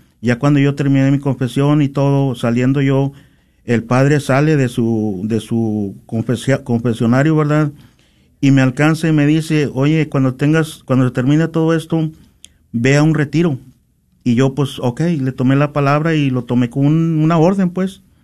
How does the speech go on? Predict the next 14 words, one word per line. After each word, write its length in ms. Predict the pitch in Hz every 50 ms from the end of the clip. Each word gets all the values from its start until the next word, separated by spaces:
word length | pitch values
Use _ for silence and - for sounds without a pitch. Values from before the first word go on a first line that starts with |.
| _ _ _ _ _ _ _ _ _ _ _ _
Y 240 | _ 127 135 139 135
así 300 | 135 127 120 - 139 151
sucesivamente 760 | 151 175 160 151 165 139 160 156 156 156 156 160 160 156 165
le 120 | 160 156 143
comento 340 | - 135 139 139 139 151
a 20 | 156
mi 60 | 147
esposa 520 | 131 117 - 151 175 180 180 175 156 143 147
que 340 | - 131 120 113 107 78 - - - _ _ _ _ _ _ -
lo 120 | 117 117
que 120 | 117 123 117
me 80 | 120
había 200 | 117 120 123 120
pasado. 520 | 120 127 - 139 135 143 147 143 143 139